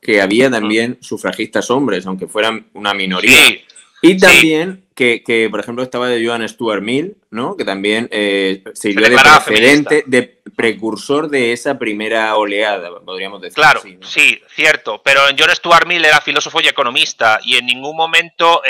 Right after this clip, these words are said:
Speaker 2: Stuart Mill tiene una teoría elaborada de la familia, como a partir de la primera oleada, eh, los diversos corrientes feministas empiezan a tener. Digamos que la primera oleada con las sufragistas, pues, conecta con, con, con la ideología liberal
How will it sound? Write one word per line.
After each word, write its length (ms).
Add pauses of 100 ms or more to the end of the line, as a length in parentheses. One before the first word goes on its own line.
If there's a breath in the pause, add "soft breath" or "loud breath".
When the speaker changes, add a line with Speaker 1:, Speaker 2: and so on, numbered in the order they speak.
(100)
Speaker 2:
Stuart 460
Mill 320 (380)
tiene 400
una 160
teoría 300
elaborada 380
de 80
la 100
familia, 640 (360)
como 580
a 120
partir 280
de 100
la 120
primera 300
oleada, 600
eh, 320
los 280
diversos 420
corrientes 340
feministas 400
empiezan 260
a 40
tener. 240 (880)
Digamos 400
que 80
la 120
primera 260
oleada 240
con 160
las 100
sufragistas, 720
pues, 180
conecta 380
con, 320
con, 300
con 260
la 80
ideología 320
liberal 420